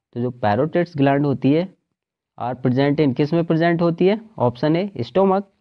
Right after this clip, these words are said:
ऑप्शन B माउथ, ऑप्शन C pharynx and option D intestine।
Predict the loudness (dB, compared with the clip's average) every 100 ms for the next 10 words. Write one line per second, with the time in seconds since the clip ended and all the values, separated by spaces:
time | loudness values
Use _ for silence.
0 | _ _ -16 -4 0 0 0 -2 0 2
1 | 2 0 -10 -10 -10 -4 -4 -2 -4 -2
2 | 0 2 0 -4 _ _ -20 _ _ _
3 | -8 -4 -6 0 2 4 2 -4 -2 0
4 | 2 0 0 -2 -2